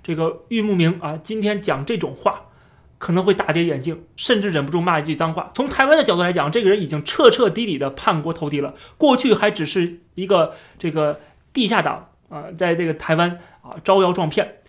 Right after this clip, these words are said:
现在已经是，已经不顾脸面了啊，完全开始公开的号召武统了。大家注意，他这里边还说到了是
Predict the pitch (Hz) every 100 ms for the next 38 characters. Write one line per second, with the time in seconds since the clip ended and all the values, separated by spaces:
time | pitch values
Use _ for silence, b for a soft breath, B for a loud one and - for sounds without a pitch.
0 | b _ 254 240 214 151 160 151 156 -
1 | _ _ b b - 165 160 196 220 208
2 | 156 127 156 147 - - 147 151 190 220
3 | 190 180 202 160 143 262 269 302 302 202
4 | B B - - 165 165 160 156 165 127
5 | - - _ 208 214 240 196 247 190 185
6 | 185 214 294 311 247 175 160 196